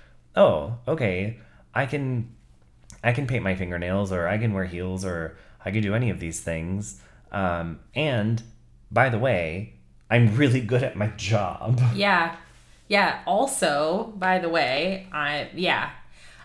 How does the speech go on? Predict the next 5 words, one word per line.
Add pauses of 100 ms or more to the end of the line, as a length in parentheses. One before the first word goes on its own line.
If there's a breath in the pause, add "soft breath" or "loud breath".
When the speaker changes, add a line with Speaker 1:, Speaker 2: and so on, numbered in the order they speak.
Speaker 2:
I, (600)
that's,
that's
fantastic.
And